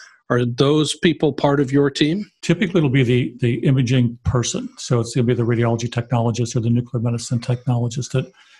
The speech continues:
Speaker 2: that will be working for us. You won't know that. You'll, they'll have the scrubs on for the hospital. They're, they're contracted, and they work under the direct supervision of the physicians at the facility.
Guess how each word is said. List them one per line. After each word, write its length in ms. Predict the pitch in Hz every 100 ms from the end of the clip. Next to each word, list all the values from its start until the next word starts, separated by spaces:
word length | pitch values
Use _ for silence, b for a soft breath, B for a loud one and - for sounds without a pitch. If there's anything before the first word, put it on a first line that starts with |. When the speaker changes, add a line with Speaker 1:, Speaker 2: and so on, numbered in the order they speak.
| b _
Speaker 2:
that 100 | 151
will 160 | 135 117
be 120 | 123
working 340 | 113 123 127
for 160 | 120 131
us. 200 | 120 -
You 220 | 233 180
won't 180 | 175 123
know 160 | 135
that. 300 | 117 113 120
You'll, 100 | 143
they'll 140 | 127 139
have 400 | 131 127 113 - _ _ _ _ _ _ _ _ _
the 80 | 131
scrubs 400 | - 135 123 135
on 160 | 120
for 120 | 123
the 80 | 120
hospital. 560 | 123 120 - 127 117 120 B B B B _ -
They're, 300 | 131 123 147
they're 120 | 123
contracted, 600 | - 123 123 127 123 127
and 80 | 113
they 80 |
work 240 | 117 131 131
under 100 | 117
the 80 | 113
direct 260 | 120 117
supervision 600 | - 120 120 117 113 240
of 80 | 135
the 80 | 110
physicians 520 | - 101 127 - 113
at 220 | 110 123
the 80 | -
facility. 720 | 127 127 - 123 123 156 170